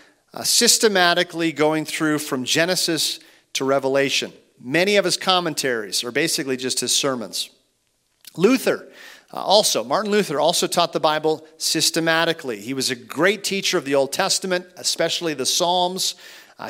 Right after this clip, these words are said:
teaching through the Psalms. Much of his, uh, material today is from his Bible lectures. The English Puritans have a great history of this, uh, of expositional, systematic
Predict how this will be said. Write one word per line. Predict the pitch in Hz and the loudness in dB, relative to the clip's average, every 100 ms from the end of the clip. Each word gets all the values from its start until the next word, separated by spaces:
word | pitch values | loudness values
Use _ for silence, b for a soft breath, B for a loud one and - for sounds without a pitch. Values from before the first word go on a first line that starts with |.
| - | -2
teaching | - 220 - 208 175 | 2 2 2 0 -2
through | - 190 | -4 -2
the | 160 | 0
Psalms. | - - 160 156 156 156 - B B B B - | 0 2 2 2 0 -2 -6 B B B B -10
Much | 139 190 226 - | 0 4 4 4
of | 185 | 4
his, | 160 156 139 - - | 4 2 2 0 0
uh, | 139 131 139 | -4 -8 -6
material | 139 - 196 190 180 | -2 2 4 4 4
today | 151 156 151 156 147 | 2 0 2 2 0
is | 117 - - - | 0 -2 -2 -6
from | - 147 | -4 -2
his | 143 117 | -2 0
Bible | 143 156 156 147 | 2 2 2 2
lectures. | 143 - 120 92 - - - B B B B B _ | 0 0 -4 -6 -8 -8 -12 B B B B B _
The | 143 | -4
English | 185 202 226 226 - | 0 2 4 4 2
Puritans | - 240 254 247 190 107 - | 0 4 4 4 0 -4 -4
have | 147 | -2
a | 147 | -2
great | 131 147 208 180 | 0 2 2 0
history | 165 220 - - 190 | 0 2 2 2 0
of | 131 113 | 0 -4
this, | 98 - - - b b b b | -6 -6 -6 -8 b b b b
uh, | 147 131 127 | -6 -4 -4
of | - 139 139 - - | -2 -2 -2 -10 -4
expositional, | 190 190 - - 180 196 - 214 185 180 170 | 0 0 0 0 2 4 4 0 -2 -4 -2
systematic | - 202 190 196 175 165 160 156 - | 0 0 0 0 0 2 2 -2 -6